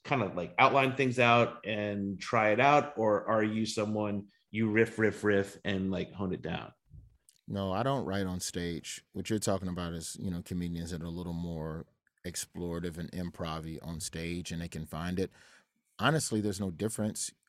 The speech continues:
Speaker 2: I'm just backstage talking to one comedian, you know, in the special, you know, we cut away a little bit to me talking with, uh, this woman, Paris Sachet, who opened for me this, this past year on the tour.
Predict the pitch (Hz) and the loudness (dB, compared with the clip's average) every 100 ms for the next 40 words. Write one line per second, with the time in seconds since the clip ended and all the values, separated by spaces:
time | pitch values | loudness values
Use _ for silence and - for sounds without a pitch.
0 | - 98 101 98 - 110 95 - - 90 | -8 -4 -2 -2 -4 -4 -4 -2 -2 -2
1 | 90 - 95 95 95 92 92 92 90 92 | -2 -4 -4 -4 -6 -4 -4 -4 -4 -4
2 | 95 90 90 92 87 87 87 - - 92 | -4 -4 -6 -6 -6 -6 -6 -6 -4 -2
3 | - 92 90 - 90 87 85 87 90 87 | -2 -4 -6 -6 -6 -6 -8 -8 -6 -6
4 | 85 87 85 82 85 - 87 85 85 90 | -4 -6 -6 -8 -8 -8 -8 -8 -8 -8
5 | 87 87 85 78 80 78 80 78 - - | -8 -8 -8 -8 -8 -6 -8 -10 -18 -20
6 | _ - - 95 85 82 98 85 - 80 | _ -12 -6 -4 -6 -6 -6 -4 -4 -6
7 | 76 123 131 101 - - - - 95 87 | -4 -2 -2 -2 -8 -18 -16 -8 -6 -2
8 | - 123 107 90 87 85 78 - - - | 0 0 0 -6 -6 -6 -6 -10 -10 -12
9 | - 85 85 - 82 78 76 - 151 98 | -8 -6 -6 -6 -6 -8 -8 -4 -2 -2